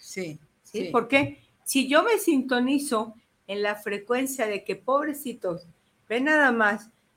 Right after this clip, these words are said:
Speaker 2: ve nada más, ellos son bien malos, bien malos conmigo,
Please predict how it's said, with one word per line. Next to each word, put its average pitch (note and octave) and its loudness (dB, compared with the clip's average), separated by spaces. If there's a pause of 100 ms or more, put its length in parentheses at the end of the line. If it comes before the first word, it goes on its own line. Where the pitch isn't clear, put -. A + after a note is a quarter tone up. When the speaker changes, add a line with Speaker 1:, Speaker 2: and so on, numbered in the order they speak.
Speaker 2:
ve A#3 0
nada E4+ 0
más, B3 0
ellos C#4 -8
son C4+ 0
bien C4+ 0
malos, C4+ 4 (280)
bien D4+ 2
malos C#4 4
conmigo, A#3+ -2